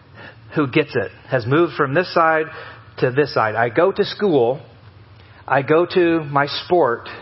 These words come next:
as a full-time minister for Jesus Christ. I'm just happening, I just happen to be a junior or s-, a sophomore in high school, and I happen to be a, can shoot an arrow and hit what I'm shooting at.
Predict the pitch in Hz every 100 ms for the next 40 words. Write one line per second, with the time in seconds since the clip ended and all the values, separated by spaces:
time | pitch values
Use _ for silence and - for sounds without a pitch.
0 | - - - - - - - - - 139
1 | 135 170 175 175 151 143 156 139 147 120
2 | 131 131 135 120 - 147 131 147 120 139
3 | 139 139 139 131 127 123 - - 127 147
4 | 165 147 135 123 131 110 131 127 120 120
5 | - 123 110 135 120 - 123 135 120 127
6 | 117 - 117 110 107 123 120 113 113 110
7 | 104 - - - - - - - - -
8 | - - 113 - 117 107 107 101 98 101
9 | 117 - 98 95 - 110 104 95